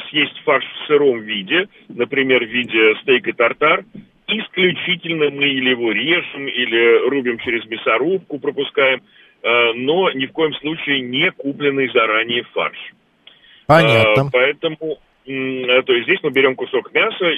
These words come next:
Speaker 1: измельчаем его и так далее. Если же мы будем делать из этого котлетки и так далее, как только мы добавили в мясо, добавили, э, соль, специи и так далее,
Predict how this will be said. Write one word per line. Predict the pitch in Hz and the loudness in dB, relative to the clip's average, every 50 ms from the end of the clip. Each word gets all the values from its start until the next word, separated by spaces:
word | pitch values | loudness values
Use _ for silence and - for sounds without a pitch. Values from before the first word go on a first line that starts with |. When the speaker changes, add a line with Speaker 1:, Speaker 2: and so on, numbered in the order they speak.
| - - - | -6 -12 -14
Speaker 1:
измельчаем | 123 110 110 117 - - - - 165 185 202 196 185 160 | -16 -10 -8 -8 -8 -8 -4 -2 0 0 0 0 0 -2
его | 147 139 143 135 | 0 2 4 2
и | 131 127 | 2 2
так | - 135 123 120 - | 2 0 -2 0 0
далее. | 110 90 85 76 - 90 | 0 0 0 0 -4 -4
Если | 101 147 196 196 - 180 160 | 0 0 0 0 0 -6 -8
же | 160 | -6
мы | 156 156 151 | -6 -6 -4
будем | 143 151 131 143 135 131 | -4 -4 -4 -4 -6 -4
делать | 123 143 143 131 120 - | 2 4 4 4 4 2
из | 113 110 | -2 -4
этого | 113 104 - 92 95 98 | -6 -6 -4 -4 -6 -4
котлетки | - 117 110 - _ 85 95 113 139 175 170 147 - _ - 117 | 0 -2 -2 -2 _ -6 -4 -2 0 0 -2 -2 -6 _ -8 -8
и | 104 | -6
так | - 110 98 95 90 | -2 -4 -4 -2 -2
далее, | 95 139 160 175 170 156 127 - _ _ _ _ _ _ _ _ _ _ _ _ _ _ _ _ | -2 0 0 2 0 0 -2 -4 _ _ _ _ _ _ _ _ _ _ _ _ _ _ _ _
как | - - 190 196 - - _ | -2 -2 0 0 -2 -6 _
только | - 247 226 196 170 - - 143 135 | 2 4 4 4 2 2 0 0 2
мы | 135 135 127 | 4 2 2
добавили | 143 139 139 127 123 139 135 135 120 110 117 110 107 104 101 101 95 - _ _ _ | 2 0 0 0 0 0 2 2 0 -2 -4 -2 0 0 0 0 0 -4 _ _ _
в | 101 117 107 101 120 | -10 -10 -10 -6 -4
мясо, | 131 135 120 113 - - 110 104 | -2 0 0 -2 -4 -6 -8 -2
добавили, | 101 113 113 110 120 117 113 107 110 107 107 107 107 104 98 | 0 0 0 2 2 2 2 2 2 2 4 4 4 4 4
э, | 95 - - 101 98 92 - - - | 0 -4 -8 -12 -12 -12 -14 -12 -4
соль, | - 151 170 165 170 160 147 127 - | 0 2 2 4 4 4 2 2 -6
специи | - - - 151 156 147 131 - - 120 110 | -14 -4 -2 0 0 0 -2 -2 -2 -2 -2
и | 98 | 0
так | - 113 110 107 107 | 0 -2 -2 0 0
далее, | 139 160 202 220 214 160 110 87 | 0 2 2 2 2 0 -2 -2